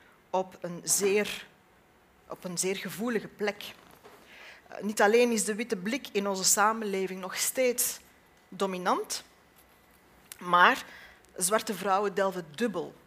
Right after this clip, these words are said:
het onderspit. En Neske Becks laat ons in Echo zien hoe zwarte vrouwen en vrouwen van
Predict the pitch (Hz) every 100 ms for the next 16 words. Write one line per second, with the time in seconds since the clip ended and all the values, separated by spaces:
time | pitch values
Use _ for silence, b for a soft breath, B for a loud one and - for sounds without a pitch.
0 | - 175 - 175 156 - - 127 - -
1 | - - - - - _ B B B B
2 | B 190 190 220 - 226 208 - - 175
3 | 208 220 - 202 208 214 208 202 - -
4 | _ 247 - 208 185 226 254 302 175 220
5 | 262 294 226 208 226 220 175 196 226 190
6 | 175 185 185 170 156